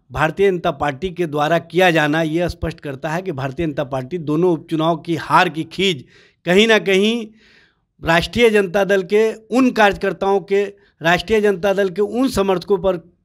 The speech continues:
उतार रहे हैं, जिन्होंने अपने खून पसीने से बिहार के विकास में अपना योगदान दिया है,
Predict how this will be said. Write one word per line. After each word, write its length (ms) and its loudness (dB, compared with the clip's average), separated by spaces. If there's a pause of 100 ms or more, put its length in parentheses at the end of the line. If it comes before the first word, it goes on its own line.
(100)
उतार 300 0
रहे 160 0
हैं, 400 2 (360)
जिन्होंने 560 4
अपने 420 0
खून 360 -2
पसीने 500 0
से 220 2
बिहार 460 0
के 200 -2
विकास 560 -4
में 220 -2 (340)
अपना 300 0
योगदान 560 2
दिया 180 0
है, 300 -2